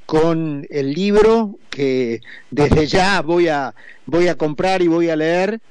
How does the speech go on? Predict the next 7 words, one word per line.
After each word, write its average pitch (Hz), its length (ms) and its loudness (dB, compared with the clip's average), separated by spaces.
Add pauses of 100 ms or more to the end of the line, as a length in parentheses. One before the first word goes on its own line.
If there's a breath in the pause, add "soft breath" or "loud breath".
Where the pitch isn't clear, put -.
(340 soft breath)
eh, 143 560 0
y 156 120 -10
se 151 120 -2
lo 143 120 2
recomendamos 147 1000 -2
a 143 120 -10
todos, 208 680 2